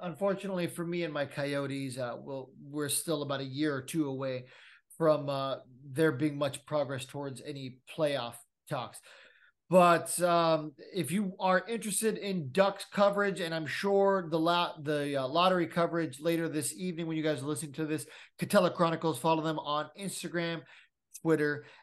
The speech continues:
as well. And of course, if you wanna listen to their past episodes, they are available here on the Halos in the Infield Network.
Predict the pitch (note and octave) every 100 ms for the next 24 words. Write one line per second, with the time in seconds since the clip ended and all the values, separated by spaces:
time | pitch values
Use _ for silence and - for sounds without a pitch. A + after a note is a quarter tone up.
0 | - C#3 C3 G#2+ A2 C#3 E3+ E3+ D3+ D3+
1 | C#3 C3 - F3+ F3 E3+ D3+ D#3+ E3 D#3
2 | D#3 E3 D3 C#3+ C#3+ C#3 D3+ C#3+ D3+ C#3
3 | B2 D3+ C#3+ C#3 - - - - A#3 C4
4 | A3+ G#3 G#3 G#3 G3 F3+ C3+ F#3+ F#3+ F#3+
5 | - D3 E3 E3 E3 D#3+ C#3+ D3 C3 D#3+
6 | F3 E3 D#3+ - D#3 D3+ C#3+ C#3+ D3 C3+
7 | C#3 C#3+ C3+ D#3 D#3 D#3+ D#3